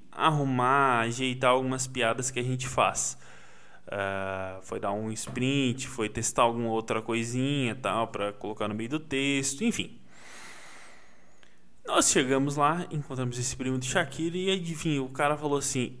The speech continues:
"Eu moro aqui há vinte e três anos e nunca tinha visto esse local." Ou melhor, ele falou assim, "Ah, querido, eu moro aqui há vinte e três anos, nunca, nunca tinha visto esse local, querido." Ou melhor,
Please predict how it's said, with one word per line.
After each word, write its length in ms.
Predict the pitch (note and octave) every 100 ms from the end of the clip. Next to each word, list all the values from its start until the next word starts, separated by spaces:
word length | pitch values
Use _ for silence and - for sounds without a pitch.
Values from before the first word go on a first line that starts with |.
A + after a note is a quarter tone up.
| -
"Eu 180 | A#3+
moro 280 | G#3 G#3+ G#3+
aqui 340 | F#3+ - G3 -
há 200 | - C#3+
vinte 840 | A2+ B2 D3+ D4 D#4+ - - - -
e 80 | D3
três 560 | - C#3 D3 C#3 - - C3+
anos 680 | C#3 E3 F3 E3+ - - -
e 100 | E3
nunca 560 | D#3+ F#3 A#3 A#3 G#3+
tinha 460 | G3 - F3 E3 C3+
visto 760 | B2+ C#3 D#3+ - - D#3+ D#3+ - - -
esse 280 | C3+ C3+ D3
local." 580 | D3 D3 A#2+ G2 - -
Ou 120 | E3+
melhor, 240 | F3 C#3
ele 80 | A#2+
falou 200 | A#2+ C#3
assim, 280 | C3 B2+ A2+ - - - - - -
"Ah, 160 | A#3
querido, 460 | D#3 - B2 A2+ A#2+
eu 40 |
moro 240 | C3 D3+ D3
aqui 240 | D3+ D#3+
há 360 | D3+ C3 A#2+ A2+
vinte 220 | C#3 E3+
e 40 |
três 280 | - D#3+ C3+
anos, 240 | D#3 E3+ D#3
nunca, 260 | F3+ F#3 F#3 E3 D#3 C#3+ C3+ B2 A2+ G2 G2 F#2 - - -
nunca 200 | D#3+ E3+
tinha 180 | A3 G3
visto 220 | F3 F3+
esse 160 | E3 -
local, 340 | F#3 E3+ G#3+ -
querido." 320 | - A2+ - - - - - - - - - - -
Ou 280 | A2+ A#2 A2
melhor, 400 | A#2 C#3 B2 C2+